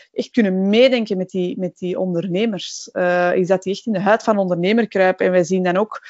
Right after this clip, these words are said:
ja, bij veel kantoren een veel breder spectrum aan, aan, aan kwaliteiten. Niet alleen puur dat boekhoudkundige en die, en die compliancy, wat superbelangrijk is, eh, om, om in eerste instantie correct te hebben,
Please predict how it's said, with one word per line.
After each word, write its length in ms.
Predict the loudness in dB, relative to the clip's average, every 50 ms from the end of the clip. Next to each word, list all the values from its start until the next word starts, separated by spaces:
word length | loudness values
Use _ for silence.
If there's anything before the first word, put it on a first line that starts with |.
| -20 -20 -20 -20 -10 -2
ja, 120 | 2 2 4
bij 140 | 6 4 4
veel 160 | 4 4 2
kantoren 540 | 2 0 0 0 2 2 4 6 6 4 4
een 100 | 2 0
veel 240 | 2 2 2 0
breder 340 | 0 2 4 4 4 4 2
spectrum 500 | -4 -6 _ -6 -8 _ -4 -6 -4 -4
aan, 220 | -4 -6 -8 -8 -10
aan, 340 | -10 -10 -10 -10 -12 -14 -16 _ _ _ _ _ _
aan 180 | -8 -8 -4
kwaliteiten. 680 | 2 4 4 4 4 4 4 4 4 4 4 4 2 2
Niet 120 | 4 4
alleen 280 | 4 4 4 2 0 -2
puur 180 | 0 0 2
dat 180 | 2 2 2 0
boekhoudkundige 720 | 0 -2 -2 0 0 0 -2 _ -6 -4 -4 -2 -4 -4
en 140 | -6 -6 -6
die, 300 | -6 -6 -4 -4 -4 -4
en 100 | -6 -6
die 80 | -8
compliancy, 720 | -6 -8 -6 -2 0 2 2 2 0 -2 0 2 2 2
wat 140 | 2 0 -2
superbelangrijk 800 | -4 -4 -2 0 0 0 2 2 2 2 2 0 -2 -4 -4 -6
is, 240 | -8 -8 -8 -8 -8
eh, 280 | -4 -2 0 0 0 0
om, 240 | -2 -4 -4 -6 -6
om 180 | -6 -6 -6 -4
in 100 | -4 -4
eerste 240 | -4 -4 -4 -8
instantie 360 | -8 -6 -4 -4 -4 -4 -6 -2
correct 300 | 0 0 0 0 0 0
te 60 | 2
hebben, 260 | 4 4 4 2 2